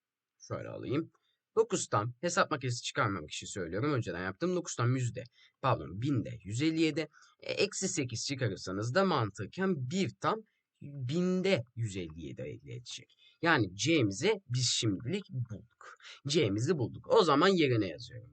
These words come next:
Y X eşittir bir bölü iki çarpı ln. Mutlak de-, e, x parantezine alalım. X çarpı şöyle. Farklı bir renkte yazmaya çalışayım.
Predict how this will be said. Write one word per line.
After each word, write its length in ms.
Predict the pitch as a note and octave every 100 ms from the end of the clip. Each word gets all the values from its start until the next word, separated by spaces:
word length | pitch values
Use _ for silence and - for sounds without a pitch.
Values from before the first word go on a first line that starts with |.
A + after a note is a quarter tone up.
| -
Y 400 | F2+ C3 F3+ D#3+ -
X 460 | C#3+ F3+ - - - -
eşittir 640 | A#2+ A#2+ A#2+ - C#3+ D3 B2+ A2+
bir 320 | D#3 D3 A#2
bölü 200 | G2+ G2
iki 360 | - - C#3
çarpı 580 | B2 A2+ F#2 F#2+ E3+ E3+ -
ln. 480 | A2+ A2+ G2 C3 E3 _ _ _ _ -
Mutlak 440 | G#3 F#3+ E3+ B2 C3+
de-, 180 | B2+ A#2+
e, 340 | A2 A2+ A2 - -
x 200 | G#3 -
parantezine 600 | A#2 G#2 F#2 G2+ G2 F#2+
alalım. 360 | F2+ A#2+ E3+ -
X 320 | F3+ F3 - -
çarpı 560 | A2 D2+ - - F3 - _ _ _
şöyle. 540 | - - F#2 C2+ - - _ _ _ _ _ _ _ _ _ _ -
Farklı 340 | G2 - F#2+
bir 60 | F2+
renkte 300 | - - F2
yazmaya 400 | A2 A#2+ B2+ B2
çalışayım. 540 | B2+ B2+ B2 C3+ C3+